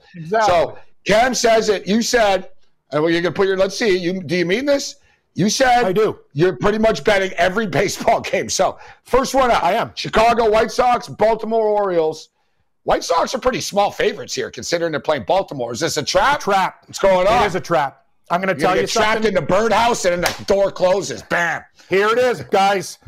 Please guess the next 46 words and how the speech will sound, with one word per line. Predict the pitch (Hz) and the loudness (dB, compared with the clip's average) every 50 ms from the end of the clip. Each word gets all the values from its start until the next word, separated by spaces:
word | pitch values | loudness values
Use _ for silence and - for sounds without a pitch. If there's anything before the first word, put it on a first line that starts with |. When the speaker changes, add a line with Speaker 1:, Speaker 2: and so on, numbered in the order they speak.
| - - - | -20 -6 -4
Speaker 1:
We're | 165 175 | -2 0
going | 160 214 226 226 214 185 | 2 2 2 0 0 0
back. | 160 233 240 233 202 - - | 0 0 0 0 -2 -2 -2
I | 185 180 | -2 -2
know | 180 208 - | 0 0 0
it | 165 - | 0 0
didn't | - 247 247 269 247 240 | -2 -4 -4 -2 0 0
work | 254 247 240 240 | 0 0 0 0
last | 247 240 220 233 - - | 0 0 2 0 -2 -2
night. | 254 247 254 254 | -2 -2 0 0
I | 214 220 | 0 0
don't | 254 240 196 | 0 -2 -2
care. | 208 233 247 233 | -2 0 0 0
I'll | 214 190 - | 0 -2 -4
stand | - - 226 233 254 269 262 | -4 -2 0 0 0 0 0
by | - 262 262 | 0 0 2
our | 262 247 233 220 | 2 2 2 2
record, | 233 254 269 262 269 254 240 247 | 2 0 0 -2 -4 -4 -2 -2
even | 262 262 247 240 | -2 0 0 -2
<laughs> | 247 - - | -2 -2 -2
though | 381 311 262 175 - | -2 -2 -2 -2 0
we | - 381 | 0 0
were | - - - | 0 0 0
oh | 349 294 | 0 0
and | 220 - 240 | -2 -2 -2
four. | 349 - - 262 277 247 - | -2 -2 -2 -6 -12 -10 -4
We | - 277 226 | -2 0 2
had | 269 302 277 214 | 2 0 0 -2
good | 294 311 302 226 | -2 -2 -2 -2
picks. | - 254 247 202 214 175 - - | 0 0 2 2 0 0 -2 0
I'm | 269 247 165 - 240 302 330 | 0 0 0 0 0 0 0
going | - 349 349 320 - | 0 0 0 0 -2
with | - - | -2 -4
the | 269 | -2
Bal-, | 262 294 302 302 294 294 - | 0 2 2 2 0 0 -2
I'm | 269 285 - 262 311 311 | -4 -2 0 -2 -2 -2
going | 339 349 339 | -4 -4 -4
with | 320 202 | -2 -2
the | 233 | -2
Baltimore | 165 185 254 285 311 - 269 311 285 277 | 0 0 0 0 0 -2 -2 0 0 0
Orioles | 262 240 254 254 254 254 233 - - | 2 0 0 0 0 -2 -2 -4 -4
plus | - 240 277 - - | -4 -4 -4 -2 -2
one | 254 262 269 | -2 -2 -2
and | 262 254 | -2 -2
a | 240 233 | -4 -2
half | 175 208 226 233 220 | -2 -2 -2 -2 -4